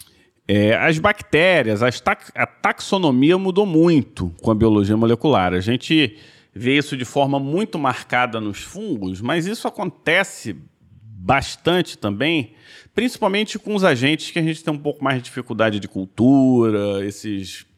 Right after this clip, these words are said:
é, agentes que a gente a-, não entra em contato com cultura tão comumente. Por quê? Porque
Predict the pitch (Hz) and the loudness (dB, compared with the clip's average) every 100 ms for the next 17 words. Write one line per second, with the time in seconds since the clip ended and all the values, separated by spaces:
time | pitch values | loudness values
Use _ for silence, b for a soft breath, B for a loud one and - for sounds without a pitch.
0 | _ - 90 92 92 92 90 87 90 98 | _ -14 -12 -10 -10 -10 -10 -10 -10 -10
1 | 98 107 - - - 113 104 110 - 117 | -8 -10 -12 -16 -8 -6 -6 -8 -6 -6
2 | 107 - B B B B B B B - | -6 -10 B B B B B B B -10
3 | - _ _ 117 113 127 127 131 143 - | -10 _ _ -2 2 2 2 2 2 0
4 | 104 104 101 107 98 - 107 107 - - | -4 -4 -4 -8 -8 -4 -2 -4 -8 -12
5 | 110 - 95 104 107 101 _ _ _ - | -12 -10 -12 -6 -8 -8 _ _ _ 0
6 | 131 139 135 131 147 123 87 85 - 349 | 2 2 -2 -4 -2 -2 -4 -8 -6 -6
7 | - - 107 82 - 180 - 214 214 214 | -4 0 0 -2 -10 -14 -10 -2 0 0